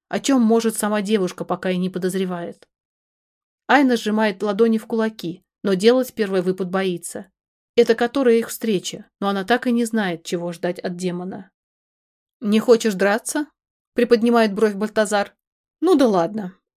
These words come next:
Я подозревал, что ты тряпка». Он договорить не успевает, как получает достаточно сильный удар в подбородок.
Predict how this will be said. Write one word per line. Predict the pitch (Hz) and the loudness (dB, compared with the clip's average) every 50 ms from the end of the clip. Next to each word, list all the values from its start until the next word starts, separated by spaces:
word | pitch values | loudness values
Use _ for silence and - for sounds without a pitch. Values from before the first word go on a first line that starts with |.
| _ - | _ -2
Я | 226 214 226 214 | 4 6 6 6
подозревал, | 220 220 202 220 220 247 269 311 294 233 220 | 6 2 0 4 4 6 6 8 6 6 6
что | - 196 | 2 -2
ты | 185 202 185 | 0 0 0
тряпка». | 185 - 202 202 190 - - - - - - _ _ _ _ _ _ _ _ _ - | 2 2 0 0 0 -2 -6 -2 -2 -2 -2 _ _ _ _ _ _ _ _ _ 2
Он | 240 240 233 | 4 4 6
договорить | 220 202 202 214 220 214 220 214 214 - | 6 4 6 6 4 4 4 0 -2 -4
не | 190 | -4
успевает, | 190 190 - 185 185 208 233 254 262 254 - - _ _ - | -4 -4 -2 -2 0 2 2 2 2 0 -2 -6 _ _ 0
как | - 214 - | 0 0 2
получает | - 196 202 196 190 - - - 302 220 | 2 0 0 0 2 2 4 4 4 4
достаточно | 185 190 185 - 269 269 262 262 254 - - 233 220 | 2 -2 0 2 0 0 0 0 -4 -2 -2 -4 -4
сильный | - 233 233 220 220 226 220 | -2 0 0 2 2 0 0
удар | 220 208 175 190 196 196 | -2 -4 0 0 0 -2
в | - - | -2 -6
подбородок. | 208 190 190 202 208 202 175 170 - 156 - _ - | -6 -4 -2 -2 -2 -2 -4 -4 -6 -8 -10 _ -20